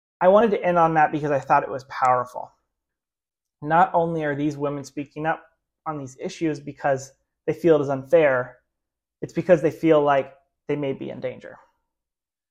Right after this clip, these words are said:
So this week, I'd like for you to think on this. What can you do to further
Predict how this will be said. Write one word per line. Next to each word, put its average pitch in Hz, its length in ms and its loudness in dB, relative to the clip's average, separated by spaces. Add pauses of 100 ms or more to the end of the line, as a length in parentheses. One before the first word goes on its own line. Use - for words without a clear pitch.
(320)
So 165 60 0
this 226 240 0
week, 196 300 0
I'd 156 120 -6
like 165 200 0
for - 200 -10
you 147 120 -4
to 139 80 -10
think 139 320 -12
on 127 160 -8
this. - 400 -20 (340)
What 180 180 0
can 202 160 -4
you 190 200 -2
do 170 260 2
to 160 160 -10
further 160 1000 0